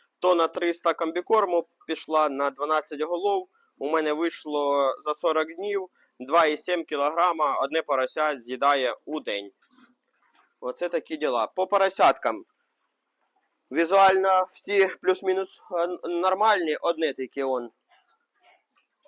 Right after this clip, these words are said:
худеньке, відстає. Ну, воно з самого начала, воно щось як відстало, так воно йде. А так всі плюс-мінус ровні.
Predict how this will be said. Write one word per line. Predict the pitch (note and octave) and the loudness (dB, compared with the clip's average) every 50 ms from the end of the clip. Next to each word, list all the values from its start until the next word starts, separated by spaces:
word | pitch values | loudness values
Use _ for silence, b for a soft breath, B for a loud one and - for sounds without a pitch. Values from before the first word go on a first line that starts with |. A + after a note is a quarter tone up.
| _ _ _ _ | _ _ _ _
худеньке, | - E3 D#3+ D#3+ G#3 A3 G#3 G3 F#3+ - G3 F3+ D#3 D3 C#3+ | -8 -8 0 2 2 4 4 2 -2 -2 -2 -4 -2 -2 -4
відстає. | D3 C#3+ - - D#3 D3 C#3+ B2+ B2+ | -4 -4 -2 -2 0 0 0 0 0
Ну, | D#3+ G3 | 0 -2
воно | F#3+ F#3 F3 E3 D#3+ | -2 0 -2 -2 -2
з | |
самого | - F3 D#3+ D#3+ D#3 D#3+ E3 | -2 -2 -2 0 -2 -2 -4
начала, | D#3 D#3 - - A#2+ A#2+ A#2+ A#2+ | -6 -6 -6 -6 -8 -6 -6 -6
воно | B2 B2+ C3 C3+ C3 C3 | -6 -8 -8 -10 -12 -12
щось | - D3 C3+ - D3 | -12 -12 -12 -8 -6
як | C#3 C#3 C#3 - | -6 -6 -2 -4
відстало, | D#3+ D3+ - _ F#3 E3+ D3+ C3 | -4 -6 -2 _ 0 2 2 0
так | A#2+ C3+ C3 - | 0 -4 -6 -6
воно | C3 B2+ B2 A#2 A#2 | -8 -10 -8 -8 -10
йде. | A2 A2 G2 - - _ _ _ _ _ | -10 -10 -12 -12 -12 _ _ _ _ _
А | C3 C#3+ | 0 0
так | C#3+ G#3 G3+ F3 - | 4 4 2 2 0
всі | - - F#3 F3+ | -6 -12 -14 -12
плюс-мінус | - D#3 C#3+ - - D3+ D#3 D3+ C#3 - - | -10 -12 -12 -8 -6 -6 -4 -4 -4 -6 -6
ровні. | A#2+ A2+ G#2 G#2 G#2 G2 F#2 | -6 -6 -6 -6 -6 -12 -16